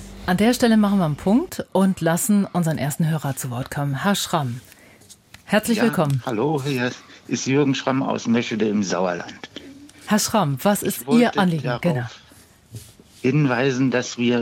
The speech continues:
Speaker 2: es ist mittlerweile Autos unter zehntausend Euro gibt, die vollelektrisch betrieben werden.
Speaker 1: Okay, erzählen Sie mehr
Speaker 2: Das sind
Speaker 1: darüber.
Speaker 2: sogenannte Mikrogas von der Firma Stellantis.
Speaker 1: Mhm.
Speaker 2: Derzeit auf dem Markt hier in Deutschland ist der,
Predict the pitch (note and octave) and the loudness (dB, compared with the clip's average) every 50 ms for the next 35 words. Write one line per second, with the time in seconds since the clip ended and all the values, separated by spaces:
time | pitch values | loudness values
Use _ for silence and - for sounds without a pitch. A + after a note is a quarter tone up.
0 | A#2 A#2 A2+ A2 - - A#2+ - B2 B2 D3 - C#3+ C#3 C3 A#2 B2 C3+ C#3 B2+ | 0 -2 -4 -4 -6 -6 -2 0 0 0 0 0 0 0 2 2 2 2 2 0
1 | C3+ A#2 G#2 A#2+ C#3+ C#3 - C#3+ C3 - D3 D3 D3 D3 C#3+ C#3 - - - C#3 | 0 0 0 0 0 0 0 -4 -4 -2 -2 -2 0 0 -2 -2 -2 -4 -2 -2
2 | C3+ - C3 B2+ B2+ C3 A#2 A#2 B2 - - B2+ C#3 D3+ C#3 A#2 G#2 G2+ F#2+ A2 | 0 0 0 0 0 0 -2 -2 -4 -2 -2 0 0 2 2 2 0 0 0 -4
3 | - - - - - - _ _ - - _ _ _ _ _ _ - C3+ B2 A#2 | -6 -8 -10 -16 -20 -20 _ _ -20 -20 _ _ _ _ _ _ -4 -4 -4 -4
4 | - - C#3+ C#3+ D3 C3+ A#2+ A#2 A#2+ - - - A2 G#2 - - G#2 - - G2 | -2 -2 0 2 2 2 2 2 0 -2 -4 -6 -6 -6 -4 -8 -10 -8 -6 -4
5 | G#2 G2 E2+ F#2+ F2 - D#2 - - - - _ _ - - _ _ _ _ D4+ | -4 -4 -4 -4 -6 -6 -6 -8 -10 -16 -20 _ _ -20 -20 _ _ _ _ -8
6 | D4 - C4+ - - - E3+ - - G#3 G#3+ A3 A3 G#3 G3 D3+ B2 A2 A2+ A#2+ | -2 -2 -2 -2 0 -2 -4 -2 0 0 2 2 4 2 2 2 0 -2 -4 -2
7 | E3 D#3+ C#3 D#3 C3+ C#3+ C#3+ D#3 D#3+ D3+ D#3+ C#3+ C#3+ C#3 C3+ C3+ C#3 - - C3+ | -2 0 0 0 -2 0 -2 -2 -2 -2 0 2 2 4 4 4 2 2 2 2
8 | B2 B2 B2 B2+ C3 C3+ C3+ - D3 D3 D#3+ D#3 - D#3 D3+ D3+ D#3 D#3 D3 - | 2 2 4 2 2 0 0 -2 0 0 0 0 0 -2 -2 0 -2 -2 -4 -8
9 | - - - C#3+ C3+ C#3 C#3 C3+ B2 C3+ C3+ C3+ B2+ A#2+ - - B2+ C3 C3 C3 | -12 -10 -6 -4 -4 -2 -2 0 2 2 2 2 2 0 -4 -2 -2 0 0 0
10 | B2 A#2 - - - B2 A2 G#2+ G#2+ G2 G2+ G2 - G2 - - - - - - | 0 -2 -4 -4 -2 -2 0 0 0 0 -2 -2 -4 -8 -10 -10 -12 -14 -14 -14
11 | - _ _ _ G#3+ A#3+ C4+ C4 E3+ B2 - _ _ _ _ _ _ - B2+ C#3 | -16 _ _ _ 2 2 4 4 2 0 -4 _ _ _ _ _ _ -2 -2 -2
12 | C#3 - D3 C#3 - - C#3 C3+ B2+ - A2+ A2+ A#2 B2 C#3 C#3+ - - A#2+ A#2+ | 0 0 -2 0 0 0 0 0 0 0 0 0 2 2 0 0 -2 -4 -4 0
13 | A#2 A#2 G2+ A2 A2 C#3 D3+ - - E3+ E3 E3 E3 D3 - D3 C3 - - - | 0 0 0 2 0 0 0 -2 -2 -2 -2 -2 -2 -4 -4 -6 -6 -6 -6 -4
14 | C#3 C3 B2+ B2+ B2+ B2 A#2 | -2 -2 0 0 0 -2 -4